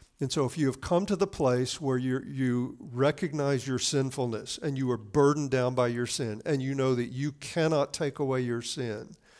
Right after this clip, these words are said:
admit that to God. And if you've come to the place where you believe that when Jesus died on the cross, he died for your sins, then believe on the Lord Jesus Christ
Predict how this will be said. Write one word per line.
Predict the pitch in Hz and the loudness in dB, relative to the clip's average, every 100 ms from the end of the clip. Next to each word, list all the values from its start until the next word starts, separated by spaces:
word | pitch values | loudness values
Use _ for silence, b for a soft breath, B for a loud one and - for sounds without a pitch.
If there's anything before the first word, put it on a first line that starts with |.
| B B B - | B B B 0
admit | 143 147 160 151 | 2 2 0 2
that | 139 - | 0 0
to | 127 | -4
God. | 143 110 107 120 - _ B B B B - | -2 -2 -4 -8 -16 _ B B B B 0
And | |
if | 139 151 | 0 0
you've | 123 | -2
come | - 175 | 2 4
to | 196 | 4
the | 170 | 0
place | - 151 143 139 | 0 2 2 0
where | 139 | -2
you | 127 165 | 0 0
believe | 160 139 127 123 | 0 2 2 2
that | 117 117 | 0 -2
when | 131 117 | -4 -6
Jesus | 107 160 175 175 | -2 -2 0 -4
died | - 143 151 147 | -4 -2 2 2
on | 151 | 0
the | 143 | -2
cross, | - 127 131 - | 0 0 0 -2
he | 147 | -4
died | 120 156 156 196 202 | -2 0 2 4 2
for | - 143 | 2 2
your | 131 120 | 4 4
sins, | - 131 110 - 180 - - B B B B B | 2 -4 -4 -10 -10 -10 -12 B B B B B
then | 151 | 0
believe | 131 151 170 180 | 2 2 4 4
on | 165 151 | 4 2
the | 135 | 0
Lord | 139 139 | 2 0
Jesus | 127 131 127 - | 0 -4 -2 -6
Christ | - 120 120 - | -2 -2 -2 -6